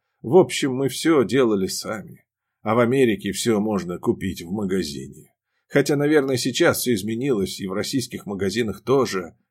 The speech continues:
можно купить уже приготовленное мясо для барбекю. Мы вернулись домой. И даже Саша обратила внимание на мое странное состояние. Но в тот вечер я ничего ей не сказал.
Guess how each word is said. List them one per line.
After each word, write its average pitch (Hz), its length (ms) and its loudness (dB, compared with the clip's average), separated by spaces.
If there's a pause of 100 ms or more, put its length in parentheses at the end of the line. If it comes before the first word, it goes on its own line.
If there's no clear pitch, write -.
можно 95 480 -4
купить 101 480 -6
уже 101 280 -2
приготовленное 92 1040 -4
мясо 87 460 -10
для 90 180 -16
барбекю. 92 800 -14 (600)
Мы 135 180 0
вернулись 104 500 0
домой. 82 380 -12 (400)
И 127 180 2
даже 143 280 4
Саша 156 420 2
обратила 107 460 0
внимание 95 560 -2
на 87 80 -12
мое 92 240 -6
странное 92 500 -6
состояние. 82 800 -10 (340)
Но 120 220 0
в - 80 -4
тот 117 160 2
вечер 110 400 2
я 107 140 2
ничего 92 480 -2
ей 82 360 -6
не 90 140 -8
сказал. - 640 -12